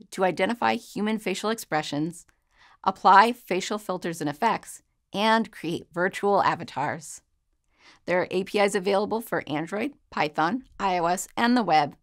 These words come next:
with more coming soon. To get started using the face landmark detection task for the web, first take a look at available face landmark detection models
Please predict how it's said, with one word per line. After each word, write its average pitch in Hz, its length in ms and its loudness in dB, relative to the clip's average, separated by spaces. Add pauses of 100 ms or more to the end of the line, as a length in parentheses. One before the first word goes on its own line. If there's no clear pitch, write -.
with 233 180 -2
more 160 200 -2
coming 135 300 -6
soon. 156 420 -4 (760)
To 208 120 -4
get 277 260 4
started 170 420 0
using 202 360 -2
the 160 100 -2
face 214 400 0
landmark 185 420 -2
detection 160 460 -4
task 185 360 -4
for 151 140 -8
the 165 100 -8
web, 214 340 2 (440)
first 285 280 2
take - 160 -4
a 233 60 0
look 175 280 0 (120)
at 180 140 2
available 196 560 0
face 175 340 -4
landmark 160 340 -4
detection 147 420 -8
models 196 460 2